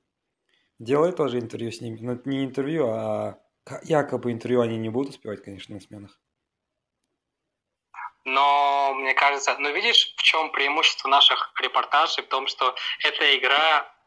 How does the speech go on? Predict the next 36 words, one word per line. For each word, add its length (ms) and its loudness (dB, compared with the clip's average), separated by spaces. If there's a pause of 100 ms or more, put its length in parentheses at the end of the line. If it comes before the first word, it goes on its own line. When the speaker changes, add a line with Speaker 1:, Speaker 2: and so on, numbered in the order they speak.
Speaker 2:
такая 520 0
для 180 2 (140)
узкого 400 -2
круга. 460 -2 (260)
У 60 -4
нас 160 2
сейчас 220 2
всего 280 0
лишь 240 6
играет 440 2 (140)
сорок-сорок 1300 0
пять 160 2
человек, 520 0
да? 160 0 (800)
А 380 4
это 220 0
даже 200 0
еще 180 4
много. 460 0 (200)
До 100 -2
этого 300 -2
было 280 -2
меньше, 340 2
по 120 2
шесть 200 4
человек 220 0
в 40 -20
команде, 460 0
и 40 -4
было 380 -2
чуть-чуть 340 4
получше 420 0
в 80 -6
плане 220 2
того, 240 0
что, 400 2